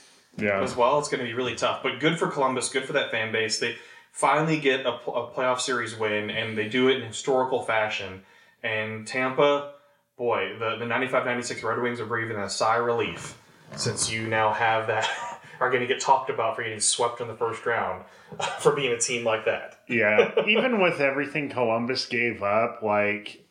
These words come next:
Speaker 1: <clears throat> they won the first playoff series in franchise history. It was worth it for
Speaker 2: Mm-hmm.
Speaker 1: most fans.
Speaker 2: Oh, yeah.
Speaker 1: Regardless of what takes place
Speaker 2: They made the
Speaker 1: moving
Speaker 2: playoffs. That was a
Speaker 1: forward.
Speaker 2: big deal enough 'cause they were on the cusp of not.
Speaker 1: Mm, yeah.
Speaker 2: <laughs>
Speaker 1: Um, Bobrovsky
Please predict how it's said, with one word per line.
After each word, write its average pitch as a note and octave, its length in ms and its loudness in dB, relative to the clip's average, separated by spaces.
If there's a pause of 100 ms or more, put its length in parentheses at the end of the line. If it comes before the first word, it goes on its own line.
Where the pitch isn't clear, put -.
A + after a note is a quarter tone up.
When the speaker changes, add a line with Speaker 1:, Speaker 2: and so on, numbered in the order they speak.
(200)
Speaker 1:
<clears throat> - 280 -20
they B2 560 4
won C3+ 160 4
the B2+ 40 2
first B2 320 0 (260)
playoff A2 280 2
series A2 280 -2
in G2+ 80 -10
franchise G2 480 -4
history. F#2+ 380 -4
It G2+ 80 0
was G#2+ 120 -2
worth G2 340 -4
it F#2+ 160 -2 (180)
for B2 100 -4
Speaker 2:
Mm-hmm. A2 140 2
Speaker 1:
most G2+ 300 0
fans. F#2+ 520 -4 (260)
Speaker 2:
Oh, B2+ 180 6
yeah. G2 340 -2
Speaker 1:
Regardless A#2 540 2
of G2+ 100 -6
what G2+ 220 -4
takes G2 220 -8
place G2 180 -8
Speaker 2:
They A#2+ 140 2
made D3 60 2
the D#3 60 2
Speaker 1:
moving G#2+ 160 -2
Speaker 2:
playoffs. E3+ 220 2
That C3+ 80 0
was C3 80 4
a F#2 40 0
Speaker 1:
forward. F2+ 100 -8
Speaker 2:
big B2 140 -4
deal B2 220 2
enough D3 260 2
'cause - 100 -10
they A#2 80 0
were C3+ 100 4
on A2+ 60 0
the G2 80 -6
cusp - 380 -2
of A2 120 -6
not. C3 320 0
Speaker 1:
Mm, F#2+ 180 -14
yeah. G2+ 500 0 (120)
Speaker 2:
<laughs> G#3 80 2 (880)
Speaker 1:
Um, A2 720 -2
Bobrovsky A#2 1040 2